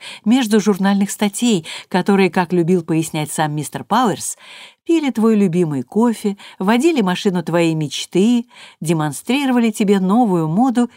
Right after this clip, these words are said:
и учили тебя печь вафли. Посмотрев на девушек, которые приходили к нему в офис на Парк-авеню, он на глаз определял потенциальные способности продать что угодно. От соболей для светских дам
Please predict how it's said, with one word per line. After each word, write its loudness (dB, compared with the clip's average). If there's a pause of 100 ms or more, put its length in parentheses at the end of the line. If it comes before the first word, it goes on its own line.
(120)
и 2
учили -2
тебя 0
печь -4
вафли. -8 (1300)
Посмотрев -4
на -4
девушек, -2 (240)
которые -2
приходили -4
к -12
нему -4
в -2
офис -4 (120)
на -2
Парк-авеню, -2 (600)
он 0
на 2
глаз -2
определял -2
потенциальные -2
способности -2
продать -2
что -2
угодно. 0 (640)
От -2
соболей 2
для -4
светских -6
дам 0